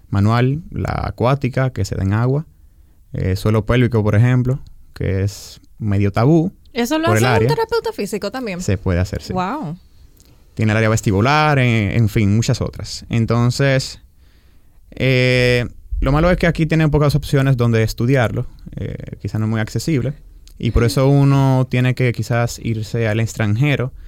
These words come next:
Speaker 1: por lo menos en cuestiones de especialidades. Ahora mismo en Dominicana acá, tienes en Santiago la Pucamaima,
Speaker 2: Ujú.
Speaker 1: que lo ofrece a nivel de licenciatura, al igual que la Católica en Santo Domingo. Y me dijeron el otro día que en la uas también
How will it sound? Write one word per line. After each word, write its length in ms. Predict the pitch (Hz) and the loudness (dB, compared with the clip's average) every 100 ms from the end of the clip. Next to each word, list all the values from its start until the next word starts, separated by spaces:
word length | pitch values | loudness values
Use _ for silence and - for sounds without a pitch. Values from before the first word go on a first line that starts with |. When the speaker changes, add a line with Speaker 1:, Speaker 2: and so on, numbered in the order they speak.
| - - - - | -10 -6 -4 -2
Speaker 1:
por 120 | 120 | 0
lo 120 | 113 | 2
menos 420 | 113 120 131 135 - | 4 4 2 0 -2
en 140 | 123 | 0
cuestiones 320 | 113 104 113 120 | 0 2 2 2
de 60 | |
especialidades. 800 | 110 - 101 85 - - - - - - - - - - | 2 0 0 -2 -4 -8 -12 -16 -20 -20 -20 -20 -20 -4
Ahora 240 | 113 127 | 0 2
mismo 500 | 143 147 143 143 131 | 4 6 6 4 4
en 120 | 127 | 4
Dominicana 420 | 120 120 120 127 131 | 4 4 2 2 2
acá, 260 | 151 160 - - - | 2 0 -4 -12 -2
tienes 260 | 113 107 | 0 2
en 80 | 117 | 2
Santiago 400 | 113 110 110 107 | 2 2 2 2
la 80 | 104 | 2
Pucamaima, 560 | 110 110 156 139 143 180 | 0 0 2 2 0 -6
Speaker 2:
Ujú. 140 | 202 214 | -6 -2
Speaker 1:
que 80 | 98 | -2
lo 60 | |
ofrece 240 | 98 101 113 | 0 -2 0
a 40 | |
nivel 140 | 107 104 | 0 0
de 80 | |
licenciatura, 640 | 104 104 107 104 147 135 143 - - - | 0 0 -2 0 0 -2 -4 -12 -20 -14
al 160 | - 110 | -2 2
igual 180 | 110 117 | 2 2
que 80 | 131 | 0
la 80 | |
Católica 360 | 123 110 110 113 | 0 0 0 0
en 40 | |
Santo 200 | 113 113 | -2 -2
Domingo. 500 | 104 92 87 90 110 - | -2 -2 -4 -4 -6 -6
Y 140 | 131 131 | -2 0
me 180 | 127 120 | 0 0
dijeron 1000 | 117 120 127 143 147 143 135 127 120 110 | 0 2 2 2 2 2 2 0 -2 -2
el 80 | 113 | -2
otro 180 | 113 | 0
día 240 | 127 135 117 | 0 0 -2
que 120 | - | -2
en 100 | 110 | 0
la 80 | 101 | 2
uas 240 | 104 101 | 2 0
también 600 | 104 117 117 117 110 104 | 0 0 0 0 -2 -4